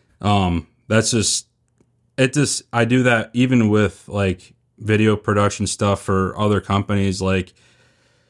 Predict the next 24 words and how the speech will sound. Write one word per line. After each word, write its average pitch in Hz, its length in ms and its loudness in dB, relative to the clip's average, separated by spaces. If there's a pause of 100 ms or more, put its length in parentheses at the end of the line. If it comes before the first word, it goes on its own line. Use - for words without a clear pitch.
(200)
I 107 160 0
have 110 160 2
a 101 40 -2
hard 107 240 0
time 107 240 -2
sending 104 340 0
stuff 98 340 -2
out 107 280 0
because 101 260 -2
I'm 95 200 0
not, 98 340 -2 (300)
I 107 100 -2
don't 98 200 -2
like 104 280 0
it. 117 260 -2
You 110 140 0
know 110 60 4
what 110 100 4
I 110 40 4
mean? 110 220 4
It's 90 180 -4
never 107 420 2
good 104 240 0
enough 110 560 0